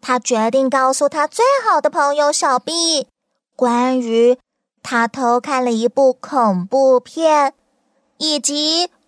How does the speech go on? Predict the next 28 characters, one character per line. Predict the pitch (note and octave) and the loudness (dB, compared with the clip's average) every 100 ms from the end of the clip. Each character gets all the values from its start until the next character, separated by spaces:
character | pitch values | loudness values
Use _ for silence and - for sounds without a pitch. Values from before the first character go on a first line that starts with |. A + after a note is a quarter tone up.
| _ | _
看 | - D#4+ D#4 C#4+ | -6 -2 0 0
完 | C#4 C#4 | 0 -2
恐 | D4 F4+ C4+ A#3 | -4 -2 0 0
怖 | D4+ D4 | -2 -2
片 | - E4 D4 | -2 0 0
之 | C#4 D4 | 0 -2
后 | D4+ E4+ D#4+ D4+ - _ | 0 0 2 0 -4 _
所 | - D4+ C4 A3+ | -4 0 0 -2
做 | - D4 C#4 | 0 0 2
的 | C4+ C4+ - _ _ | 0 -2 -4 _ _
恐 | - F#4 C4 G3 F3+ | -6 0 0 0 -2
怖 | - A#3+ A3+ G#3+ - | -4 0 0 0 0
噩 | C4 B3+ A#3 | 2 2 2
梦。 | A3+ C#4+ D#4 B3+ _ _ _ _ _ _ _ _ _ _ | 2 2 0 -2 _ _ _ _ _ _ _ _ _ _
小 | - D#4 | -2 -2
毕 | C#4+ D#4+ D#4+ D#4 | -2 -6 -6 -6
瞪 | D4+ D#4 C#4+ | -2 0 0
大 | C#4+ D#4 | 0 0
了 | D4+ | 0
眼 | D4+ C4 A3+ | 2 2 2
睛， | A#3 F4+ | 0 -2
你 | G4 - _ _ _ _ _ _ - A#4 A#4 | -6 -10 _ _ _ _ _ _ -6 -2 0
怎 | B4 | 0
么 | A4 | 0
敢 | A#4 G#4+ G#4 | 0 0 -2
看 | G4+ B4 B4 B4 | -2 -2 0 2
那 | B4+ B4+ | 4 4
个？ | B4 | 4